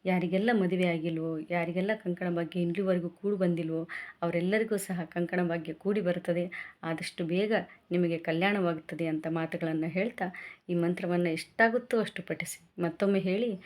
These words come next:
ಇಲ್ಲಿಗೆ ಈ ವಿಡಿಯೋವನ್ನು ಮುಗಿಸ್ತಾ ಇದ್ದೀನಿ. "ಕಾತ್ಯಾಯಿನಿ ಮಹಾಮಾಯೆ ಮಹಾಯೋಗಿ ನೃದೇಶ್ವರಿ ನಂದಗೋಪ ಸುತಂ ಕೃಷ್ಣಂ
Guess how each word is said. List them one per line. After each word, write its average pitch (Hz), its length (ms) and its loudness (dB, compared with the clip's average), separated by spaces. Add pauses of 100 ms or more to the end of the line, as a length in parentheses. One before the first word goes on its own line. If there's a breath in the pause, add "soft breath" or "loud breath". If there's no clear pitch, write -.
(300 loud breath)
ಇಲ್ಲಿಗೆ 180 240 2
ಈ 160 40 0
ವಿಡಿಯೋವನ್ನು 160 520 2
ಮುಗಿಸ್ತಾ 156 360 -2
ಇದ್ದೀನಿ. 160 460 -2 (520 loud breath)
"ಕಾತ್ಯಾಯಿನಿ 196 720 2
ಮಹಾಮಾಯೆ 180 840 2
ಮಹಾಯೋಗಿ 190 920 0
ನೃದೇಶ್ವರಿ 175 800 0 (540 loud breath)
ನಂದಗೋಪ 196 640 2
ಸುತಂ 180 520 0
ಕೃಷ್ಣಂ 190 520 -4